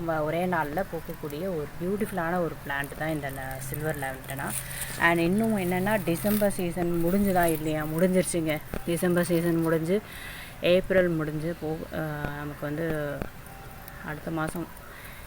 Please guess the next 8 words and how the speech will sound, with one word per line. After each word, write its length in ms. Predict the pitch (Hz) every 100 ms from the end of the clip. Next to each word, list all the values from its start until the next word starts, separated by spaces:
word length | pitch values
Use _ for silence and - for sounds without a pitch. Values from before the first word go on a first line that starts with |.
| - - - - - - - - - - - - - - - - - - - - - - -
நமக்கு 520 | - 170 165 175 180 -
மே 480 | 165 160 160 170 180
வந்துற 380 | 170 151 147 156
போகுது. 340 | 151 143 147 156 - -
ஆ, 40 | 160 151 147 143 139 - -
so 220 | 180 170
வந்து 240 | 170 185
நமக்கு 580 | 190 165 156 156 147 143